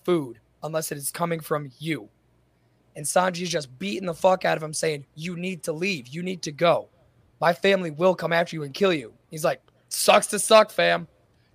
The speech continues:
You're coming back with me, and I'm not fucking <clears throat> eating until it comes from you."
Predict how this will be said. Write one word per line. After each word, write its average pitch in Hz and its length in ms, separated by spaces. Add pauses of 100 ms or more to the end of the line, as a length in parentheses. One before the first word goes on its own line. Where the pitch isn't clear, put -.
(120)
You're 165 120
coming 185 240
back 185 200
with 170 140
me, 190 180
and 160 100
I'm 165 100
not 175 220
fucking 185 360
<clears throat> - 80
eating 160 240
until 175 380
it 165 80
comes 170 260
from 160 240
you." 160 260